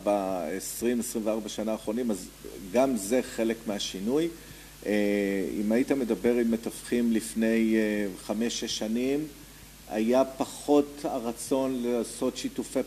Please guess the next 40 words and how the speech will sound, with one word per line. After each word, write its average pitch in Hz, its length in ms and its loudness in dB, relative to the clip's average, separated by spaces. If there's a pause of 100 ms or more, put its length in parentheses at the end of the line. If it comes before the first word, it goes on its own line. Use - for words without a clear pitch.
פעולה, 123 380 4
זה 104 160 -2
לא 117 180 2
היה 127 260 2
נהוג 120 360 0 (160)
פה 131 180 0
ב-, 123 200 4
בישראל, 139 520 0 (640)
ולאט 139 420 4
לאט 196 240 2
אנחנו 180 320 -2
רואים 190 260 2
את - 120 -6
השוק 165 240 -4 (320)
כן 185 280 4
משתנה, 156 420 -2 (140)
וכן 165 500 0
את 165 140 -4
הרצון 156 540 0
של 135 240 2
המשרדים 123 760 0
לעבוד 127 320 2
בשיתופי 123 460 -6 (120)
פעולה 147 280 4 (420)
יותר 139 380 8
ויותר. 143 360 4
אני 139 140 -2
לא 247 80 0
אומר 247 160 0
שזה 151 260 0
לא 147 140 6
היה, 202 280 4
אבל 143 200 0
היום 151 320 6
זה 147 120 0
כבר 113 240 -2
הרבה, 104 340 2
הרבה 117 220 0
יותר. 127 380 0 (720)
אה, 123 580 4